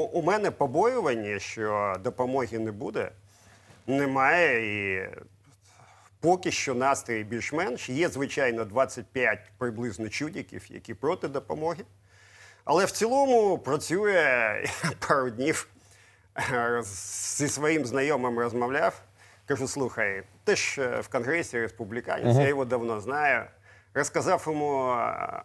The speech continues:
Speaker 1: одеський анекдот такий, зовсім не політкоректний, але сніданок, всі прокидаємось,
Speaker 2: Та-да.
Speaker 1: розкажу. Та, ну, Одеса, там, єврей помирає, готуються помінки, готують там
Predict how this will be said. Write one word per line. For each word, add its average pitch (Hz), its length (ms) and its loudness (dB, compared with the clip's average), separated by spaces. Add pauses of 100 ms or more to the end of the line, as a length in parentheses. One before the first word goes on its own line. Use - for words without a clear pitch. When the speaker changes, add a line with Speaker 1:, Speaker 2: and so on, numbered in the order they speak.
Speaker 1:
одеський 151 460 2
анекдот 120 460 -4
такий, 104 280 -12
зовсім 196 520 2
не 131 80 -2
політкоректний, 135 800 0
але 127 200 2
сніданок, 160 600 2
всі - 160 -10
прокидаємось, 135 720 2
Speaker 2:
Та-да. 139 160 8
Speaker 1:
розкажу. 101 440 8
Та, 117 420 6
ну, 247 120 -4
Одеса, 135 800 0 (160)
там, - 140 -20 (400)
єврей 127 440 -4
помирає, 123 640 -2 (540)
готуються 143 580 0
помінки, 120 640 -4
готують 104 520 -8
там 69 120 -18